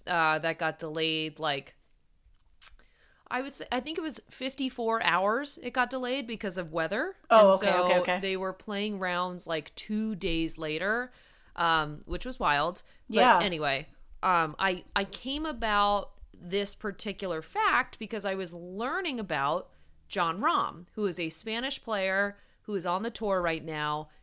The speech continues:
Speaker 1: And so this has to do with Jon Rahm, but I will tell you more about him in a second.
Speaker 2: Okay.
Speaker 1: Um, so the record we're talking about is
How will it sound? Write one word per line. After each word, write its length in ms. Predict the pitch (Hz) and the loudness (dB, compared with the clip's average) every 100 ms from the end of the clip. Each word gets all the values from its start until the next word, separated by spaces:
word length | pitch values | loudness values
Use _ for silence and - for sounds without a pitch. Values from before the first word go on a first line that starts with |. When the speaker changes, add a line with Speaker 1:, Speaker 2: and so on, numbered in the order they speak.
| - | -12
Speaker 1:
And 140 | 185 | -6
so 160 | 190 175 | -4 -4
this 220 | 226 254 | -4 -6
has 320 | - 269 269 | -2 -2 -2
to 100 | - | -6
do 120 | 220 | -6
with 120 | 202 180 | -6 -4
Jon 240 | 190 165 | -2 0
Rahm, 240 | 156 147 | 0 -2
but 80 | 151 | -2
I 60 | 156 | -2
will 100 | 151 | -4
tell 180 | 208 180 | -4 -6
you 80 | 160 | -4
more 140 | 156 | -4
about 200 | 147 143 | -4 -4
him 120 | 143 | -6
in 80 | 135 | -10
a 40 | 127 | -10
second. 320 | - - - - _ 214 | -10 -12 -18 -20 _ -8
Speaker 2:
Okay. 240 | 208 170 | 2 6
Speaker 1:
Um, 260 | 165 262 - _ _ _ _ _ _ _ - | 6 4 -2 _ _ _ _ _ _ _ -6
so 160 | 202 | -4
the 80 | 196 | 0
record 340 | 240 269 285 | 0 0 -4
we're 100 | 247 | -4
talking 360 | 233 202 180 180 | -2 0 0 -2
about 260 | 165 165 - | 0 0 0
is 240 | 160 | -4